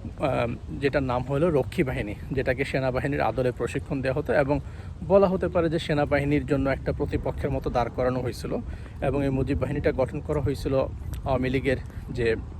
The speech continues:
খুবই দোসর যে মানুষগুলো ছিল, যারা খুবই অনুরক্ত ভক্ত মানুষ, সেই সব মানুষদেরকে নিয়ে গঠন করা হয়েছিল, যেন আমাদের সে-, সেনাবাহিনীর বিরুদ্ধে একটা বড় ধরনের প্রোটেকশন তৈরি করে তোলা যায় যখন প্রয়োজন হয়।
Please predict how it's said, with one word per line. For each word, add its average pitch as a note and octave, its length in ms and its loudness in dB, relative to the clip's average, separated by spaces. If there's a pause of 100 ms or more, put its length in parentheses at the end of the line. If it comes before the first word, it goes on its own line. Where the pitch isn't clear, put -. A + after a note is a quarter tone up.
(760)
খুবই D#3 200 4
দোসর C#3+ 380 2
যে C#3+ 120 4
মানুষগুলো C3 460 0
ছিল, C3 260 0 (520)
যারা C3 260 4
খুবই C#3 280 0
অনুরক্ত B2+ 540 2
ভক্ত C3 360 -2
মানুষ, B2 360 0 (320)
সেই - 180 2
সব F3 160 2
মানুষদেরকে C#3 520 2
নিয়ে C3 200 0
গঠন B2+ 260 0
করা A#2+ 200 2
হয়েছিল, - 440 -2 (300)
যেন B2 180 2 (520)
আমাদের B2 320 0 (260)
সে-, D3+ 160 0
সেনাবাহিনীর D#3 460 4
বিরুদ্ধে C#3 260 2
একটা G3+ 260 0 (520)
বড় C#3 240 6
ধরনের C#3+ 300 0
প্রোটেকশন C#3 440 -2
তৈরি C3 180 2
করে B2 240 -4 (440)
তোলা D3 200 8
যায় - 200 4 (220)
যখন B2+ 300 4
প্রয়োজন C#3 440 6
হয়। - 160 0